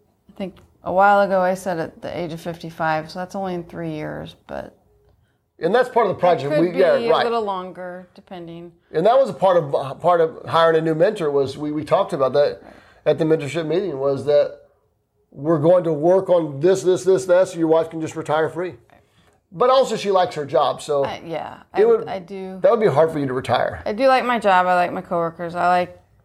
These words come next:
Speaker 1: you know, that part of it. But I do wanna retire. I do want to work with him and doing this. I wanna travel more. I wanna hang out with my grandkids. You know,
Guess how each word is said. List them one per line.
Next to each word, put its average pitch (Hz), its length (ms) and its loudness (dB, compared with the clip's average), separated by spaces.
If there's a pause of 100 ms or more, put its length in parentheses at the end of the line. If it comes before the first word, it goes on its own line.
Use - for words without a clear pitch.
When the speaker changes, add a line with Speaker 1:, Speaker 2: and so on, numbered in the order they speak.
(880)
Speaker 1:
you 170 80 -8
know, 160 140 -6
that 165 180 0
part 160 220 0
of 156 160 -4
it. 165 240 -4 (420)
But 254 120 4
I 262 80 6
do 254 160 4
wanna 262 180 4
retire. 208 480 4
I 196 80 4
do 196 180 2
want 196 460 0
to 214 120 -6
work 202 420 -2 (420)
with 196 220 0
him 185 340 2
and 185 180 -2
doing 180 280 2
this. 180 240 0
I 185 80 -2
wanna 175 240 0
travel 180 340 4
more. 175 380 2
I 175 80 0
wanna 175 220 -2
hang 190 180 -4
out 175 180 -2
with 180 100 -8
my 190 160 -4
grandkids. 180 800 -2 (880)
You 180 120 -6
know, 160 320 -2